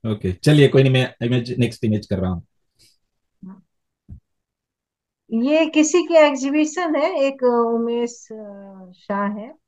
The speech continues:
Speaker 2: उनकी
Speaker 1: ये नेपाल का ही
Speaker 2: एग्जीबिशन
Speaker 1: है?
Speaker 2: में गए थे।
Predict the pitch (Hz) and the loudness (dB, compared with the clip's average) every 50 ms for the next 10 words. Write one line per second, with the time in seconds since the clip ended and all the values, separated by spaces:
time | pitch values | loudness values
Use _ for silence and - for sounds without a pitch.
0 | _ _ _ _ _ _ _ _ - 220 226 214 208 240 269 254 247 - - - | _ _ _ _ _ _ _ _ -8 -4 -4 -4 2 4 6 6 6 6 6 4
1 | 220 240 233 269 349 - 185 175 180 180 175 196 240 226 202 190 202 190 196 196 | 2 2 2 2 2 4 4 6 6 6 6 4 2 2 0 0 -2 -2 -2 -4
2 | - 214 208 | -4 -6 -6